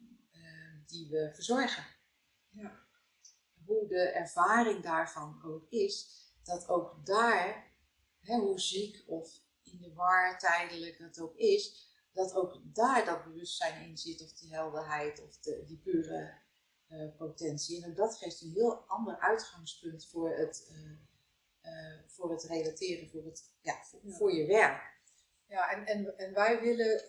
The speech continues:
Speaker 2: wij zouden het heel erg fijn vinden als dat andere uitgangspunt ook veel meer bekendheid krijgt binnen de zorg en hulpverlening. Want zoals waar Angela mee begon, eh, het, het feit dat, dat die sector het hoogste ziekteverzuim heeft, terwijl het natuurlijk een,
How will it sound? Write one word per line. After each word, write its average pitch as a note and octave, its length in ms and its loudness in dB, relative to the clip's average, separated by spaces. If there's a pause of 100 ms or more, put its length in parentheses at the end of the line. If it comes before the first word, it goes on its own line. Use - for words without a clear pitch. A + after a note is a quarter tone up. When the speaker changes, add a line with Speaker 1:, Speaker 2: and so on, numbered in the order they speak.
(600)
Speaker 2:
wij F#3+ 140 0
zouden G3+ 320 4
het D3+ 80 -12
heel G3+ 180 6
erg - 180 4
fijn G#3 260 2
vinden F#3+ 340 -2
als F#3 180 -10
dat - 200 -16
andere A3 360 2
uitgangspunt - 720 -8
ook - 140 -20
veel A3+ 240 -2
meer F#3 140 -2
bekendheid E3+ 560 -8 (100)
krijgt D#3+ 340 -14 (300)
binnen F3+ 260 0
de E3 80 -8
zorg D#3+ 320 -2
en D#3+ 60 -16
hulpverlening. D3 600 -8
Want G#3 180 -2
zoals E3 440 -4
waar D#3+ 240 -2
Angela D#3 260 -10
mee D3 200 -10
begon, A#3 500 -6 (440)
eh, E4 120 -14 (280)
het, - 200 -20
het - 200 -20
feit F3 260 2
dat, - 380 -10
dat E3 200 -14 (300)
die G3+ 160 -14
sector E3+ 500 -4
het - 120 -8
hoogste F#3+ 380 -4
ziekteverzuim E3+ 760 -8
heeft, D#3 240 -14
terwijl E3+ 240 -20
het - 100 -20
natuurlijk E3 240 -20
een, D3+ 140 -20